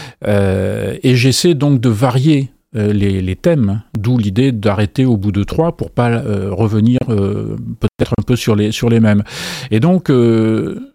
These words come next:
la préhistoire est venue, euh, de manière tout à fait naturelle. Quand on habite dans la vallée de la Vézère, on est confronté à ces traces du, du, du passé.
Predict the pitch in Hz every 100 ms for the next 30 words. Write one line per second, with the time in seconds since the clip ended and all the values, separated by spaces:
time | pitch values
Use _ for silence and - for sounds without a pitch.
0 | - 139 135 - 147 - 185 180 135 110
1 | 123 151 160 151 131 117 113 117 120 113
2 | 107 131 139 - 113 107 135 113 117 -
3 | 104 92 85 - 95 - 98 104 117 113
4 | 120 104 95 95 104 101 104 98 95 120
5 | 139 131 - - - 104 135 143 123 -
6 | 113 95 131 143 147 - - 101 98 107
7 | - 135 139 - 107 107 101 98 98 117
8 | 98 107 110 104 107 101 165 185